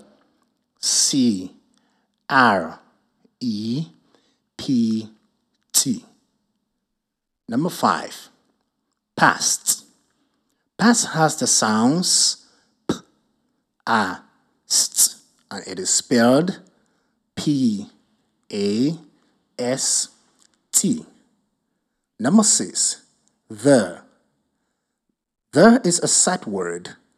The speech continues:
and it is spelled T H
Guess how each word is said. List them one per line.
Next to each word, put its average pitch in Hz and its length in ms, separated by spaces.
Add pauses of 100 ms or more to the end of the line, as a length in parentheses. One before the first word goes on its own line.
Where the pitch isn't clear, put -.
(320)
and 95 120
it 95 140
is 95 120
spelled 135 640 (920)
T 139 600 (580)
H - 540